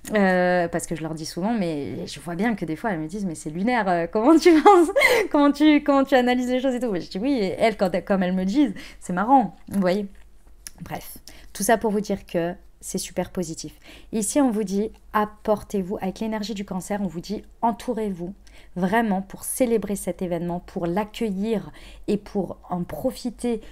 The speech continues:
de pro-, partager cette joie. Faites-le avec les personnes qui sont de votre famille. Et quand je parle de votre famille, ça peut être votre famille d'âme, ça peut être vos amis proches, c'est pas forcément famille en, en tant que famille de sang,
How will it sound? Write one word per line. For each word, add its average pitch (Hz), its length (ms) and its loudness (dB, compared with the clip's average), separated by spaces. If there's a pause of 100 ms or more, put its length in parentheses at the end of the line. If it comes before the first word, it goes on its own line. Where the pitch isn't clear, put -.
(180)
de 190 280 0 (260)
pro-, - 420 0
partager 240 480 0
cette 185 220 -4
joie. 185 340 -2 (540)
Faites-le 226 500 0
avec 196 320 -2
les 190 80 -4
personnes 190 420 -6
qui - 160 -12
sont 196 280 -6 (160)
de 170 100 -6
votre 170 300 -6
famille. 175 540 -6
Et 175 100 -4
quand 202 200 -2
je 190 80 -2
parle 185 200 -4
de 175 40 -2
votre 165 220 -6
famille, 180 380 -4
ça 180 160 -6
peut 170 100 -6
être 147 140 -12
votre 156 240 -10
famille 180 400 0
d'âme, 196 320 0 (320)
ça 170 180 -2
peut 170 140 -4
être 151 300 -6
vos 160 360 -6
amis 190 220 0
proches, 196 240 -4
c'est 196 100 -10
pas 185 100 -4
forcément 180 380 -8
famille 180 480 -4
en, 160 180 -6
en - 120 -12
tant 175 200 -8
que 160 140 -8
famille 170 300 -6
de 165 100 -4
sang, 151 300 -8